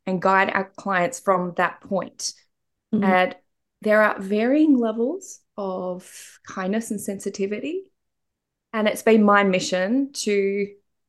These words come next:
Speaker 1: not act as a friend, even if I am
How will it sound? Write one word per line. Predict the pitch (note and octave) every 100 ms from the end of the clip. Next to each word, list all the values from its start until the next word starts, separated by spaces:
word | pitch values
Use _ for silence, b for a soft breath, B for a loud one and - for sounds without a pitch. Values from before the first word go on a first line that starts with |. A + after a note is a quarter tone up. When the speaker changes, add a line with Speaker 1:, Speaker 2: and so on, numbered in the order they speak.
| _ _ _
Speaker 1:
not | A3 G#3+ - - - - _ _ _ -
act | B3 -
as | G#3+ G3
a |
friend, | F3 F3 E3+ A#3 C#4+ -
even | G3+ F#3
if | F3+
I | F3
am | F#3 F#3